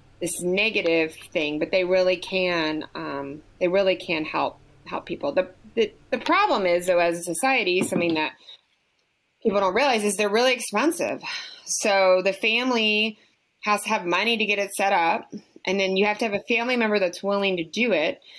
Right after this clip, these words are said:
If you don't have a family member that's willing to do it, there's prof-, there are professional guardians, but they charge by the hour. That's very expensive.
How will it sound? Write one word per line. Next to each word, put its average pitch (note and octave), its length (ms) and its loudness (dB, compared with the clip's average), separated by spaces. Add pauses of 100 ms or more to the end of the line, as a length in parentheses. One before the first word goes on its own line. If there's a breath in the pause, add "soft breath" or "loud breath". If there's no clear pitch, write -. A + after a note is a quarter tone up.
(200 loud breath)
If F#3 100 -4
you F3+ 180 -8
don't B3+ 340 0
have C4 120 0
a G#3 60 -2
family F#3+ 320 0
member F3 240 2
that's E3 200 -2
willing E3 280 0
to D#3 80 -2
do D3+ 180 0
it, - 240 0 (720 loud breath)
there's F#3+ 260 0
prof-, F3+ 300 -4
there F3+ 200 0
are E3+ 100 0
professional G#3 580 -2
guardians, D#3+ 580 -2
but F#3+ 220 0
they G#3+ 300 -2
charge A3 360 -2
by A3 140 0
the A3 180 -2
hour. E3 520 0 (240)
That's G3+ 300 0
very A3 300 2
expensive. E3 720 -2